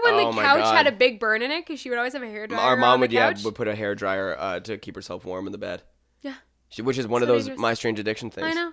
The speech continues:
Speaker 2: Uh,
Speaker 1: She should have been on.
Speaker 2: she could have burnt down the house all the time.
Speaker 1: Yeah.
Speaker 2: Uh, yeah, that one's,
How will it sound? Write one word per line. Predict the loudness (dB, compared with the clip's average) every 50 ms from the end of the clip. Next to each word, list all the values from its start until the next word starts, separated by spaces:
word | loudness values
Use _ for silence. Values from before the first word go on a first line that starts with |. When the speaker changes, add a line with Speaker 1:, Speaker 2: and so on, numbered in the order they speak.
| -12 _ _ -12
Speaker 2:
Uh, | -8 -8 -6 -6 -6
Speaker 1:
She | -8
should | -8
have | -8 -8
been | -8 -8
on. | -8 -10 -12 _ _ _ _ _ _ _ _
Speaker 2:
she | _ -16 -12 -12 -12 -10
could | -10 -10
have | -8
burnt | -8 -8 -6 -6
down | -8
the | -8 -6
house | -8 -8 -8 -10 -18 _ _ _
all | -14 -14 -12
the | -12
time. | -10 -10 -10 -10 -12 _ -12
Speaker 1:
Yeah. | -8 -4
Speaker 2:
Uh, | -2 -2 0 0 0 -2 -2 -4 _ _ _ _ _ _ _ _ _ _ _ _ _ _ _ _ _ _ _ _ _ _ _ _ _ _ _ _ _ _ -2
yeah, | 2 4 4 4 4
that | 2 2
one's, | 0 -2 -4 -6